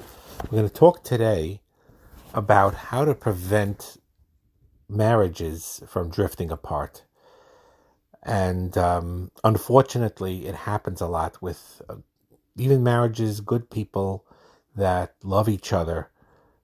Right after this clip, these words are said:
but because of life situations, they start drifting apart from each other.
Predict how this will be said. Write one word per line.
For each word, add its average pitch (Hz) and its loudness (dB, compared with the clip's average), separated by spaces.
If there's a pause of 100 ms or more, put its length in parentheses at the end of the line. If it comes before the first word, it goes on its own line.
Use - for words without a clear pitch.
(180)
but 98 2
because 107 2
of 92 0
life 95 2
situations, 95 -6
they 87 -4
start 90 -6
drifting 92 -6
apart 90 -6
from 78 -8
each - -10
other. 73 -6